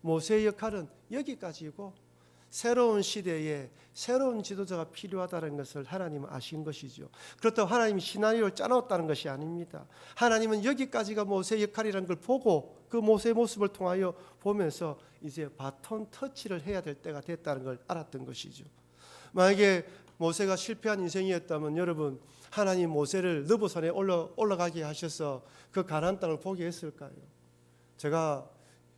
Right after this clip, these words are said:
우리 교인들과 함께 성지순례에 갔을 때 느보산에 올라가 보니까요, 어디가 어딘지 하나도 모르겠어요. 다 그 모양이 그, 그 지방이 그 지방 같고 뭐 황량한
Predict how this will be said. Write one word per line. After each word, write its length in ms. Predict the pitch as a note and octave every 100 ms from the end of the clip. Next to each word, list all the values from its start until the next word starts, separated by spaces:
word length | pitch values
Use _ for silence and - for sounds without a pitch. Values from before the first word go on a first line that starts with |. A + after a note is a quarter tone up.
| -
우리 200 | D3 D#3+
교인들과 460 | D3+ D3 E3 F3+ E3
함께 220 | D3 C#3+
성지순례에 640 | - D3+ E3 D#3 G3 D#3
갔을 340 | C#3 C3 D3 -
때 240 | B2+ A#2 - - - -
느보산에 440 | A3+ A#3 G3 D#3
올라가 320 | E3 F3 C#3
보니까요, 580 | C3+ F3 D3 C3 A#2+ A2+
어디가 300 | E3+ F#3 B3
어딘지 260 | C4+ B3+ A3
하나도 260 | - C4 C#4+
모르겠어요. 600 | F3 C3+ C3 B2+ C#3+ C3+ C3 - _ _ _ _ _ _ - - - -
다 260 | - - - - - - -
그 100 | C#4+
모양이 380 | D4 D#4 C#4+ A#3+
그, 300 | - C#4 B3+ -
그 320 | - C#4+ D4
지방이 460 | C#4+ C#4+ C#4 B3+ A3+
그 140 | A#3+
지방 300 | B3+ C4+ B3
같고 560 | G#3+ G3 - G3 E3 - - -
뭐 420 | D#4 C4 - - _
황량한 640 | - D#4+ F4+ E4 A#3+ G#3